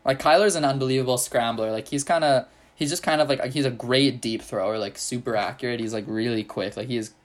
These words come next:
like, but I don't know, like, there's a lot of stuff that comes into, like, going to a bad team in the N F L. I think it's different with, like, it's interesting with, like, the only difference is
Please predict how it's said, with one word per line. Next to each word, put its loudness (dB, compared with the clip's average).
like, -10
but 0
I 6
don't 6
know, 0
like, -2
there's 2
a 4
lot 8
of 0
stuff 0
that 0
comes -2
into, -4
like, -2
going 0
to -2
a 0
bad 2
team -6
in -6
the -2
N -2
F -6
L. 4
I 0
think -4
it's -4
different -2
with, -6
like, 0
it's -4
interesting -4
with, -8
like, 0
the -2
only 2
difference 0
is 0